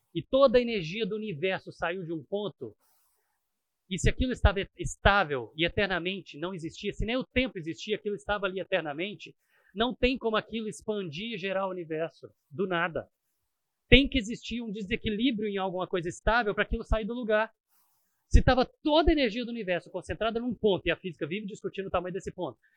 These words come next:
mas se tava toda concentrada num ponto, toda a energia do universo tava concentrada num ponto, alguém de fora desse ponto tem que ter dado um peteleco nele pra poder desestabilizar,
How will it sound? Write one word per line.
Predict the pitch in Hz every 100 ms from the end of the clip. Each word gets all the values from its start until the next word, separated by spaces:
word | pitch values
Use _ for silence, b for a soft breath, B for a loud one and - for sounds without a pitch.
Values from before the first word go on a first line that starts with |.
| b
mas | 208 -
se | 226 233 220 -
tava | 220 240
toda | 277 339
concentrada | 320 277 247 233 254
num | 254 226
ponto, | 202 185 -
toda | 208
a | 220
energia | 185 247
do |
universo | 254 196 190
tava | 190
concentrada | 196 214 220
num | 180
ponto, | 190 220 190
alguém | 190 175 160 240 247 107 _ _
de | 170
fora | - - 240 254
desse | 202 - -
ponto | 214 214 -
tem | 202
que | -
ter | 202
dado | 180 233 214
um |
peteleco | 202 - 180 185 175
nele | 156 202 196
pra | 190
poder | 190 196 196
desestabilizar, | 190 196 - 220 214 247 202 226